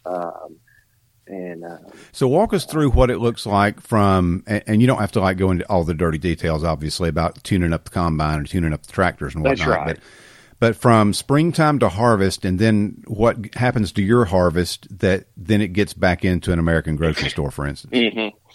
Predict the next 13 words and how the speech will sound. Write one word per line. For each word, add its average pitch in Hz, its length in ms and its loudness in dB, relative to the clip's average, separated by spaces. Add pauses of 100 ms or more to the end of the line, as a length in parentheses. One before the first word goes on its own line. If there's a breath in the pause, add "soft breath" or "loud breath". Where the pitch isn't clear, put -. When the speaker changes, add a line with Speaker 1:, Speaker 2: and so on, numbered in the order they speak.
(280 loud breath)
Speaker 1:
Well, 151 220 0
springtime 175 840 -4
is, 131 340 -2
is 120 260 -2
planting 113 500 -2
season, 87 580 -6 (460)
uh, 98 280 0
for 107 120 0
our 107 180 2
part 98 260 -4
of 87 40 -12
the 95 80 -10
world. 80 440 -8